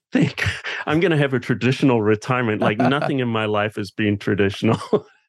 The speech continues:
Speaker 2: Yeah.
Speaker 1: So, you know, it's, I've never really followed a script or, you know, what I'm supposed to do.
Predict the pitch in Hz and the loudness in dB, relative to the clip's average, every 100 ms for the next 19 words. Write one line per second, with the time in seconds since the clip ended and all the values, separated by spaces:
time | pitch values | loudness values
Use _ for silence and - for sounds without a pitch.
0 | - - - 156 135 - 214 226 208 185 | -12 -6 0 2 2 0 -2 0 0 -4
1 | 151 - - 143 143 139 135 143 175 156 | -6 -8 0 2 2 2 0 0 0 2
2 | 147 147 - 156 160 165 180 131 135 131 | 0 -2 -6 -4 -2 0 0 2 2 2
3 | 117 95 - _ _ _ _ _ _ _ | 0 -4 -8 _ _ _ _ _ _ _
4 | _ _ _ _ _ 85 120 113 101 - | _ _ _ _ _ -2 0 -2 -4 -6
5 | - 101 123 - - 104 101 95 104 92 | -2 0 -2 -6 0 2 4 2 0 0
6 | 104 95 92 - 123 120 - 104 98 104 | -2 -4 -8 0 0 0 0 -2 2 2
7 | 104 107 104 | 4 2 0